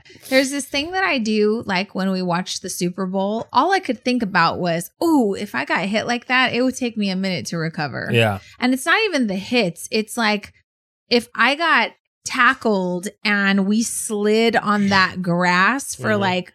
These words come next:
Speaker 2: five or ten feet, I would have such bad, like, scrapes on my skin from that grass. I'd have to, you just have to take me out of the game.
Speaker 1: Be fine. You still get used
Speaker 2: No.
Speaker 1: to it.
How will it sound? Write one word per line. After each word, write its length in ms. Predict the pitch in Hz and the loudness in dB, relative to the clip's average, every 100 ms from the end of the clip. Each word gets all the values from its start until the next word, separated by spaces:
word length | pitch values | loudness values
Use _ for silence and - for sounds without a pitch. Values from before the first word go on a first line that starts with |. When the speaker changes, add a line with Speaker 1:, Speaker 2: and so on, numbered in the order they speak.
| _ | _
Speaker 2:
five 520 | - 226 202 214 214 | -6 0 2 2 2
or 220 | 196 180 - | 0 -2 -4
ten 320 | - 226 220 214 | -4 0 2 0
feet, 440 | - 214 269 - _ _ _ _ _ - | -2 -4 -4 -8 _ _ _ _ _ 0
I 120 | 269 | 2
would 140 | 381 427 | 2 0
have 120 | 415 294 | 0 -2
such 340 | - 262 262 180 | 0 0 0 -6
bad, 580 | 196 185 190 214 226 240 - | -2 0 2 2 2 0 -4
like, 340 | 202 190 - _ _ | -2 -4 -6 _ _
scrapes 760 | - - - 220 202 247 - - - | -10 -6 -6 -2 -2 -2 -6 -10 -4
on 180 | 226 | -2
my 140 | 214 202 | 0 -2
skin 460 | - - 196 214 | -4 -4 0 0
from 220 | 226 220 196 | 0 -2 0
that 200 | 170 175 | -2 -2
grass. 380 | 175 170 233 - | -2 -2 -2 -6
I'd 180 | 214 233 | -4 0
have 200 | 240 214 | 0 0
to, 80 | 226 | -4
you 80 | 220 | -2
just 160 | 208 | -2
have 120 | 214 | -2
to 60 | 180 | -2
take 200 | 208 185 | -4 -2
me 100 | 185 | -2
out 140 | 170 | -2
of 60 | 165 | -2
the 60 | 175 | -6
game. 360 | 151 131 180 _ _ _ - | -8 -8 -10 _ _ _ -8
Speaker 1:
Be 100 | 277 | -8
fine. 600 | - 90 95 101 104 98 | -6 -8 -6 -4 -4 -6
You 80 | 113 | -2
still 200 | 214 320 | 0 2
get 160 | 480 247 | 2 2
used 140 | 175 | 0
Speaker 2:
No. 40 | 156 | -2
Speaker 1:
to 140 | |
it. 60 | 196 | -6